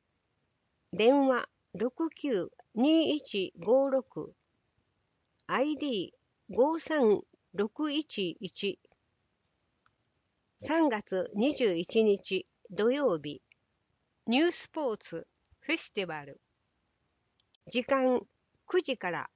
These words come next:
十二時。八時三十分受付開始。場所、総合体育館。準備物、体育館シューズ。内容、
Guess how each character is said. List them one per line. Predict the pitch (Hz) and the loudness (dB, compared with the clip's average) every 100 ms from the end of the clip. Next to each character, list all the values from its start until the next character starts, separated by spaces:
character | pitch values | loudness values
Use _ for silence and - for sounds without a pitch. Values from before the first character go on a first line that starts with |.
| _ | _
十 | 156 226 254 | -2 0 2
二 | 247 214 | 2 0
時。 | 147 151 - _ _ _ _ _ _ _ _ _ | -4 -14 -18 _ _ _ _ _ _ _ _ _
八 | 247 269 359 | -10 -2 -2
時 | 285 214 | 0 -4
三 | - 240 285 | -2 0 0
十 | 269 269 _ | 0 -8 _
分 | 180 160 - _ | 0 0 -2 _
受 | - 269 269 | -6 -2 -2
付 | 247 - 220 | -6 -6 -6
開 | - 175 185 | -6 -8 -8
始。 | 175 - - - _ _ _ _ _ _ _ _ _ _ - | -8 -8 -10 -14 _ _ _ _ _ _ _ _ _ _ -6
場 | 196 220 | -6 -4
所、 | - 269 - _ _ _ _ _ | -2 -2 -2 _ _ _ _ _
総 | - 294 339 302 | -4 0 0 -2
合 | 311 | -4
体 | - 262 269 | -4 -4 -4
育 | - 254 | -6 -8
館。 | 175 151 160 - _ _ _ _ _ _ _ - | -6 -6 -8 -14 _ _ _ _ _ _ _ -6
準 | 185 320 | 4 6
備 | 302 320 | 6 4
物、 | 233 202 - 170 - _ _ _ _ | -2 -4 -4 -8 -8 _ _ _ _
体 | 214 247 | -2 -2
育 | 311 320 | -2 -4
館 | 285 285 269 | 0 0 0
シ | - 277 | -2 -2
ュ | 226 | -2
ー | 180 | -4
ズ。 | 147 - _ _ _ _ _ _ _ _ _ _ _ - | -10 -12 _ _ _ _ _ _ _ _ _ _ _ -6
内 | 196 220 277 285 | -2 2 2 2
容、 | 269 254 226 | 4 4 2